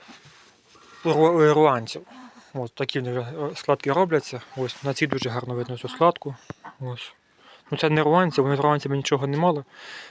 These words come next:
Ну, це просто правильний підхід до розведення молодняку. Коли вони нормально виросли, ви їх здаєте в, ну, це невелике приміщення, в принципі, невеликий вибіг. Ну, їм цього хватає з головою.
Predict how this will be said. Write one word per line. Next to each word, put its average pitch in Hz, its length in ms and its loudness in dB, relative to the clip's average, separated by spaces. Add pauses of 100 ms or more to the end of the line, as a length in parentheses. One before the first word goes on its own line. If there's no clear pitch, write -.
(140)
Ну, 131 80 -10
це 156 100 0
просто 151 340 0
правильний 139 360 2
підхід 139 400 -4
до 135 220 0 (140)
розведення 139 640 0
молодняку. 135 640 -2 (880)
Коли 151 200 4
вони 143 320 -2
нормально 143 460 0
виросли, 170 440 0
ви 143 120 -2
їх 139 140 -4 (360)
здаєте 151 360 2
в, - 280 -16 (720)
ну, 139 220 -6
це 143 140 -2
невелике 151 460 2
приміщення, 147 520 -4
в - 20 -14
принципі, 131 400 -8
невеликий 139 400 2
вибіг. 127 400 -2
Ну, 139 80 -4
їм 165 120 0
цього 156 220 2
хватає 147 340 0
з 123 40 -6
головою. 160 500 -2